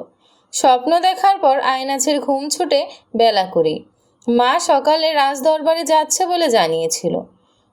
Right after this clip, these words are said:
ঘুমের ঘোরে অল্প অল্প বুঝে মাথা নাড়িয়ে আবারও ঘুমিয়ে পড়েছিল আয়নাজ। এর পরপরই ভাসতে থাকে সে জাভিয়ানকে নিয়ে স্বপ্নের ঘোরে ঘুমের মাঝেই।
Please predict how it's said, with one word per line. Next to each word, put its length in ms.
ঘুমের 460
ঘোরে 280
অল্প 360
অল্প 340
বুঝে 440
মাথা 360
নাড়িয়ে 320
আবারও 360
ঘুমিয়ে 420
পড়েছিল 500
আয়নাজ। 500
এর 220
পরপরই 540
ভাসতে 460
থাকে 260
সে 240
জাভিয়ানকে 720
নিয়ে 220
স্বপ্নের 640
ঘোরে 220
ঘুমের 420
মাঝেই। 380